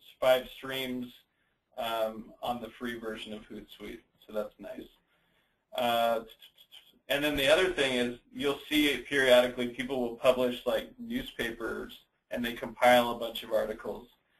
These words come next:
Um, and I subscribe to those, and those are really useful for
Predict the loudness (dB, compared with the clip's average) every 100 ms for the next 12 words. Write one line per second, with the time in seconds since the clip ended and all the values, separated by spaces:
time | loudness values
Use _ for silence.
0 | _ _ -12 0 2 2 -4 _ -6 0
1 | 2 2 0 -4 -10 0 2 2 2 2
2 | 2 0 -8 -6 -6 -4 -6 -6 -6 -6
3 | -8 -10 -10 -6 -6 -8 -10 -10 -10